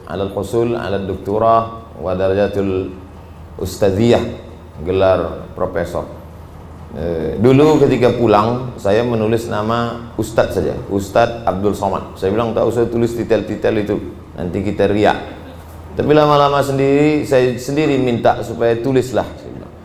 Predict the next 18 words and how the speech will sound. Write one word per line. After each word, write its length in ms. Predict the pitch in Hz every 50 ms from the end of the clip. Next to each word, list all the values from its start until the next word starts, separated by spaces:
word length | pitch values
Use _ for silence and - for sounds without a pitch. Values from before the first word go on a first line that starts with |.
| - - - - - - - - - - - - - -
Nah, 480 | 73 71 64 - 87 - - - - -
karena 560 | - 113 120 135 156 175 190 185 170 - - - - - - -
di 160 | 117 131 131
Pekanbaru 640 | 131 139 143 139 139 135 127 127 131 143 165 165 151
ada 160 | 131 127 120
koran, 560 | - 120 104 87 87 85 92 107 123 - - - - - - - - - - - - - - - - - - -
itu 320 | - 135 139 - - 175
di 80 | 175 175
halaman 400 | 165 160 160 160 156 156 156 151
terakhir 400 | 147 151 147 147 143 143 139 127 120
itu 480 | 101 92 90 123 151 175 175 170 175 -
isinya 480 | - 151 170 160 - 185 185 190 202 185
semua 240 | 190 180 185 185
ustadz, 480 | - 175 175 - 151 - - - - -
tapi 320 | - 139 147 175 202 196
jual 160 | 180 190 185 180
obat 240 | 170 170 170 165
kuat. 240 | 170 170 180 143 -